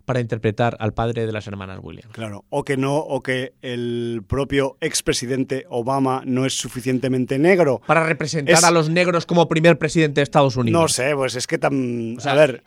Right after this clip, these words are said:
Speaker 1: y, y llega
Speaker 2: yo
Speaker 1: un
Speaker 2: creo que se
Speaker 1: punto
Speaker 2: nos va la olla un
Speaker 1: Claro,
Speaker 2: poco, ¿eh?
Speaker 1: entonces
Speaker 2: Pero bueno.
Speaker 1: llega un punto que está claro que ha habido colectivos que lo han pasado muy mal y hay que defenderlos de una manera
Speaker 2: Está claro.
Speaker 1: mm, absolutamente, eh,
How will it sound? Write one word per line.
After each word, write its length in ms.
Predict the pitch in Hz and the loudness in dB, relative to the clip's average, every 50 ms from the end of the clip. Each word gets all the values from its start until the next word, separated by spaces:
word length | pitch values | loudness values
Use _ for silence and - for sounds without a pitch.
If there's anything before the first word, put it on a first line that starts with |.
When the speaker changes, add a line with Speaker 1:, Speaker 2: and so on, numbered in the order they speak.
| _ | _
Speaker 1:
y, 100 | - 147 160 - 165 165 | -14 -14 -14 -12 -8 -2
y 20 | |
llega 220 | 156 175 190 208 190 | 0 0 2 4 4
Speaker 2:
yo 60 | 180 | 6
Speaker 1:
un 40 | 170 | 8
Speaker 2:
creo 120 | 233 233 - | 8 8 8
que 40 | |
se 100 | 175 185 | 8 6
Speaker 1:
punto 140 | 202 - 160 | 4 4 4
Speaker 2:
nos 40 | 156 | 4
va 60 | 147 | 2
la 120 | 139 127 120 | 2 2 0
olla 240 | 123 127 120 120 | 0 -2 -4 -6
un 60 | 113 110 | -6 -2
Speaker 1:
Claro, 260 | 143 139 131 131 120 | 2 2 4 4 2
Speaker 2:
poco, 100 | 104 139 | 2 -2
¿eh? 20 | - | -2
Speaker 1:
entonces 240 | 110 131 143 165 | 0 2 2 2
Speaker 2:
Pero 40 | 156 - 143 | 2 0 -2
bueno. 60 | 151 | -2
Speaker 1:
llega 200 | 156 175 208 220 | 0 0 2 2
un 100 | 185 170 | 0 0
punto 460 | - 170 175 180 170 208 214 214 220 _ - - | 0 -2 -4 -2 -2 -2 -4 -4 -6 _ -16 -12
que 220 | - 117 113 - - | -10 -10 -10 -10 -12
está 280 | 110 - - - 127 123 | -14 -10 -6 -6 -4 -2
claro 380 | - 147 147 131 107 98 104 - _ _ _ | 0 0 0 0 -2 -4 -8 -14 _ _ _
que 240 | - 107 104 101 | -18 -14 -12 -10
ha 60 | 104 113 | -8 -6
habido 360 | 117 117 117 120 127 117 - - - _ _ _ | -4 -2 0 0 0 -2 -2 -6 -20 _ _ _
colectivos 640 | - 139 123 117 110 113 - 139 139 123 110 101 - | 2 4 4 4 2 0 0 0 0 0 -2 -8 -10
que 100 | - 110 | -12 -12
lo 60 | 107 | -12
han 80 | 117 117 | -12 -12
pasado 340 | - - 135 117 113 107 104 | -10 -8 -8 -8 -8 -8 -8
muy 320 | 113 120 135 156 175 170 | -4 -2 2 4 4 4
mal 320 | 151 143 139 120 104 101 - _ _ _ _ | 4 4 2 2 0 -2 -8 _ _ _ _
y 80 | - 127 | -4 -2
hay 80 | 131 123 | -2 0
que 100 | 139 139 | -2 -2
defenderlos 720 | 139 131 135 127 131 139 147 143 127 107 98 - - _ _ _ _ _ | -2 -2 -4 -4 -4 -4 -4 -4 -4 -6 -8 -10 -14 _ _ _ _ _
de 260 | 123 120 113 113 120 120 | -10 -8 -6 -4 -4 -4
una 140 | 127 127 | -4 -4
manera 280 | 127 127 127 139 135 127 | -4 -4 -4 -2 -2 -2
Speaker 2:
Está 220 | 113 - - 113 | -2 -2 -4 -4
claro. 380 | 107 110 95 90 120 143 135 - | -6 -6 -4 2 2 2 2 2
Speaker 1:
mm, 200 | 143 135 131 143 - | 0 -10 -12 -10 -8
absolutamente, 1080 | 127 120 113 - - 131 135 147 147 151 143 147 147 147 139 135 156 143 139 131 - - _ - | -6 -6 -6 -4 -2 0 0 0 0 -2 -2 -2 -2 -4 -4 -4 -4 -4 -4 -4 -6 -10 _ -14
eh, 420 | 123 117 117 117 113 110 104 - | -12 -10 -8 -8 -8 -8 -10 -14